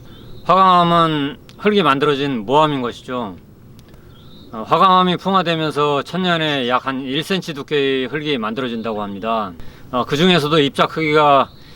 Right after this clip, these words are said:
이 밀리미터 정도 되는 거친 모래부터 해서 입자 크기가 영점영영이 밀리미터 정도 이하로 입자가 아주 작은 점토가 만들어지는데,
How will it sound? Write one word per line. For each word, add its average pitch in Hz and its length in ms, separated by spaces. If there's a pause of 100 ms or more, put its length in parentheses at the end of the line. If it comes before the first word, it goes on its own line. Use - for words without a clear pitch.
(260)
이 139 140
밀리미터 175 460
정도 143 360
되는 131 420
거친 127 380
모래부터 123 460
해서 120 520
입자 135 280
크기가 139 560 (560)
영점영영이 151 800
밀리미터 139 500
정도 120 440
이하로 131 420
입자가 127 320
아주 120 200
작은 123 600
점토가 120 400
만들어지는데, 110 800